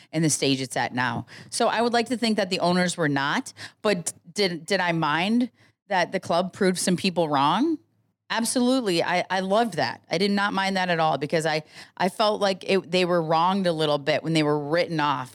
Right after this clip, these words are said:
just because Ike Opara wasn't making the trip to Orlando City. It was discrediting, I think, the rest of the roster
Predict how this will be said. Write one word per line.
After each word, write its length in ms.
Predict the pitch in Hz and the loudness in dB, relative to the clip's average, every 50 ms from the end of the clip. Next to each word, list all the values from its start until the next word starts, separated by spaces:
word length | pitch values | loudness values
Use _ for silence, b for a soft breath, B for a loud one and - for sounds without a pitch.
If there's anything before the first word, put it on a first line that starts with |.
| _ - | _ -4
just 180 | 165 156 - | -4 -2 -2
because 200 | - 151 156 151 | -2 -2 -2 0
Ike 180 | 147 139 143 139 | 0 0 0 0
Opara 380 | 151 135 - 151 139 131 127 123 | -2 -4 -2 0 0 2 2 2
wasn't 240 | 127 135 127 135 | 2 2 2 2
making 260 | 127 131 127 - 127 123 | 0 0 0 0 0 -2
the 60 | 123 | -2
trip 200 | - - 131 - | -2 -6 -8 -6
to 100 | - 131 | -4 -4
Orlando 320 | 117 113 117 117 117 120 | -4 -4 -4 -6 -8 -6
City. 300 | 117 - - 113 107 - - | -6 -6 -4 -6 -8 -6 -4
It 120 | - 156 | -4 -2
was 180 | 156 160 156 143 | 0 0 0 0
discrediting, 680 | 135 185 180 180 - - - 190 170 165 160 156 147 143 | -2 -2 -2 -2 -2 -2 -4 -2 -2 0 0 0 0 0
I 80 | 139 139 | 0 -2
think, 240 | - 147 139 131 | 0 0 0 0
the 80 | - 131 | 0 -2
rest 240 | 131 123 127 - - | -2 -2 -2 -2 -4
of 80 | 139 | -4
the 60 | 131 127 | -4 -2
roster 500 | 123 123 131 131 - - 135 123 127 | -2 -2 -2 -2 -4 -4 -4 -4 -6